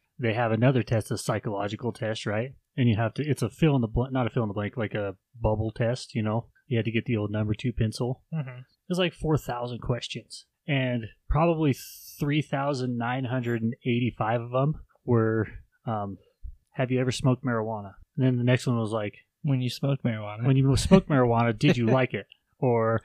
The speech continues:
Speaker 1: and so they'll just, like, ask you the same question, but
Speaker 2: Just
Speaker 1: just reword
Speaker 2: rephrase
Speaker 1: it,
Speaker 2: it,
Speaker 1: like,
Speaker 2: yeah.
Speaker 1: sixty different times just
Speaker 2: Mm-hmm.
Speaker 1: to catch you up and be like, "Oh.
Speaker 2: Just to fuck you up, yeah.
Speaker 1: Well, fifty-nine times you said you didn't take over the pill,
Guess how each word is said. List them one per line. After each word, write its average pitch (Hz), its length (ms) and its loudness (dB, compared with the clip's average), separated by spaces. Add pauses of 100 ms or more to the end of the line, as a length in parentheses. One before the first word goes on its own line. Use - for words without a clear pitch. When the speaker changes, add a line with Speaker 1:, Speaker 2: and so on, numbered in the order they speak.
(120)
Speaker 1:
and 151 140 4
so 175 80 2
they'll 160 160 4
just, 147 160 0
like, 156 160 2
ask 143 320 0
you 143 80 2
the 123 100 2
same 120 400 -4
question, 139 600 -2 (160)
but 131 80 4
Speaker 2:
Just 120 100 -2
Speaker 1:
just 127 200 2
reword 131 340 4
Speaker 2:
rephrase 120 260 6
Speaker 1:
it, 117 60 4
Speaker 2:
it, 113 80 -6
Speaker 1:
like, 107 180 -2
Speaker 2:
yeah. 117 60 -8
Speaker 1:
sixty - 640 -2
different 123 340 0
times 107 440 -6
just 123 220 0
Speaker 2:
Mm-hmm. 113 240 4
Speaker 1:
to 104 60 -10 (280)
catch - 320 -4
you 107 160 -2
up 92 200 -10
and 104 120 -6
be 101 120 -6
like, 98 320 -8
"Oh. 147 180 -2
Speaker 2:
Just - 240 -6
to 110 100 -2
fuck - 260 -6
you 123 100 -2
up, 110 140 -6
yeah. 117 180 -4
Speaker 1:
Well, 165 120 4
fifty-nine 185 640 0
times 151 460 -4
you 131 120 -10
said 156 420 -4
you 135 120 -10
didn't 147 360 -2
take - 480 -4 (220)
over 143 240 2
the 123 100 -2
pill, 139 460 -2